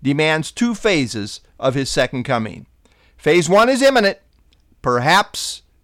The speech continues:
today. Maranatha, live ready. F-, Revelation three ten and eleven, "Because you have kept my command to persevere," Jesus is speaking, "I also will keep you from the hour of trial,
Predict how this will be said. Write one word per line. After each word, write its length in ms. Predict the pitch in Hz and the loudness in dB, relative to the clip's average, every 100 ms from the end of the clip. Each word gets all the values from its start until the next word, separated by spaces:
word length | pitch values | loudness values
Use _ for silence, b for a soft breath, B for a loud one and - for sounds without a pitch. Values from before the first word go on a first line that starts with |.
| _ - | _ 0
today. 640 | 208 196 147 98 85 _ _ _ _ _ _ - | 4 6 4 2 -8 _ _ _ _ _ _ -14
Maranatha, 960 | 101 113 123 147 175 196 185 147 143 _ _ _ _ _ | -8 -4 -2 -2 0 -2 0 0 -2 _ _ _ _ _
live 440 | 117 107 123 139 143 | -10 -4 -2 -2 2
ready. 480 | 190 208 185 165 170 _ _ _ _ _ | 4 4 4 -2 -6 _ _ _ _ _
F-, 200 | _ - - - | _ -20 -20 -8
Revelation 640 | 135 175 202 190 190 196 190 | 2 2 4 4 2 -2 -4
three 260 | 196 208 | -2 -2
ten 220 | 208 202 | 0 0
and 100 | 220 | 2
eleven, 480 | 226 190 120 110 110 b b - | 2 2 2 -2 -8 b b -10
"Because 380 | 127 170 165 | 0 2 2
you 100 | 190 190 | 4 2
have 140 | - | 4
kept 220 | 202 202 | 0 0
my 140 | 196 196 | 0 -2
command 520 | 202 208 226 233 240 | -2 0 2 2 0
to 100 | 226 | -2
persevere," 760 | 226 240 262 220 160 104 - - | -2 -2 -4 -2 -2 -2 -6 -16
Jesus 440 | 104 139 185 151 120 | -4 -4 -2 -6 -6
is 140 | 110 | -8
speaking, 540 | - 110 - 98 98 b b b | -8 -10 -10 -12 -12 b b b
"I 180 | 131 147 | 2 6
also 320 | 170 196 202 | 6 4 2
will 140 | 196 | 2
keep 280 | 196 208 196 | 0 -4 -4
you 100 | 208 | -6
from 180 | 190 208 | -2 0
the 140 | 208 - | 0 2
hour 360 | 202 220 226 | 4 6 6
of 100 | 226 | 4
trial, 520 | - 185 131 113 107 | 4 2 4 2 0